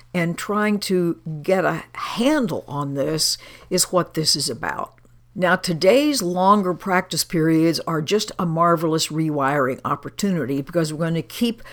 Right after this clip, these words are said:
reminding ourselves slowly and with determination, "I am gonna wrap my head around this,"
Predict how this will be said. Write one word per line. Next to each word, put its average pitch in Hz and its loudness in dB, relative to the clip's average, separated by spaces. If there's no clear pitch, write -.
reminding 170 2
ourselves 147 0
slowly 160 0
and 165 0
with 247 2
determination, 180 0
"I 165 -2
am 202 0
gonna 165 0
wrap 160 0
my 160 -4
head 214 -2
around 139 0
this," - -2